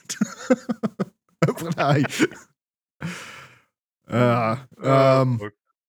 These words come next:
Speaker 2: Trying to think other classic Sega ones. Oh, maybe
Speaker 1: Well
Speaker 2: they'll do Knights.
Speaker 1: Ugh.
Speaker 2: Aye, but they might do it
Speaker 1: <laughs>
Speaker 2: good.
Speaker 1: Maybe they'll do a new, uh, a new Virtua Fighter.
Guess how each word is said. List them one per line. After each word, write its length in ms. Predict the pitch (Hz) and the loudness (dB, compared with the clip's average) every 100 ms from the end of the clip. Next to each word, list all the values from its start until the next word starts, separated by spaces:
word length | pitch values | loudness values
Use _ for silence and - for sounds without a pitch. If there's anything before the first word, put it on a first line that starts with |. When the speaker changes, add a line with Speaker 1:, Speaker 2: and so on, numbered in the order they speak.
| _ _ _ _ _ _ _ _ _ _ - - _ - | _ _ _ _ _ _ _ _ _ _ -16 -16 _ -2
Speaker 2:
Trying 100 | 202 | 0
to 60 | |
think 100 | 120 123 | 0 0
other 280 | 120 120 117 | 0 0 0
classic 440 | - 113 - 123 | -2 -2 -2 -8
Sega 320 | - 104 107 | -2 -2 -2
ones. 140 | 127 131 | -6 -2
Oh, 180 | 226 190 | 2 2
maybe 200 | 180 220 | 2 0
Speaker 1:
Well 140 | 139 117 | 0 -2
Speaker 2:
they'll 0 | |
do 160 | 110 | -4
Knights. 600 | 110 110 147 - - - _ _ _ _ _ _ _ _ _ _ _ _ _ - | -4 -2 -2 -4 -14 -16 _ _ _ _ _ _ _ _ _ _ _ _ _ -4
Speaker 1:
Ugh. 340 | 143 220 87 - _ _ _ _ _ _ _ _ _ _ _ _ _ _ _ _ _ _ _ | 0 2 0 -8 _ _ _ _ _ _ _ _ _ _ _ _ _ _ _ _ _ _ _
Speaker 2:
Aye, 80 | 220 | 0
but 140 | 180 - | 0 2
they 60 | |
might 160 | 880 180 - | 4 6 6
do 80 | - | 4
it 140 | - | 0
Speaker 1:
<laughs> 0 | |
Speaker 2:
good. 240 | 113 127 180 - _ _ _ _ _ _ _ _ - - | -4 -8 -10 -16 _ _ _ _ _ _ _ _ -14 -4
Speaker 1:
Maybe 120 | 147 | 0
they'll 160 | 117 | 0
do 220 | 110 113 110 | 0 0 0
a 20 | |
new, 480 | 110 117 117 113 113 | 0 0 0 -2 -2
uh, 680 | 107 107 101 98 98 101 104 | -4 -6 -6 -10 -10 -10 -8
a 40 | |
new 200 | 110 117 | -4 -2
Virtua 220 | 117 120 - | -2 -4 -4
Fighter. 340 | 123 147 | -6 -4